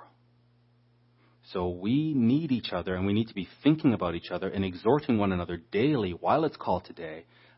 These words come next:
lest any of us be hardened. And that's the whole point here, that the,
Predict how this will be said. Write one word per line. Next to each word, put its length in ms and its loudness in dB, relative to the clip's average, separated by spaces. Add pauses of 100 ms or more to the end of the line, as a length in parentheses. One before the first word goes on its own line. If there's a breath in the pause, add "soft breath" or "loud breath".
lest 200 0 (120)
any 240 6
of 140 -2
us 320 -14 (880)
be 120 4
hardened. 760 -2 (160)
And 120 0
that's 200 0
the 60 -4
whole 220 -2
point 300 2
here, 120 -2
that 200 -6
the, 180 -6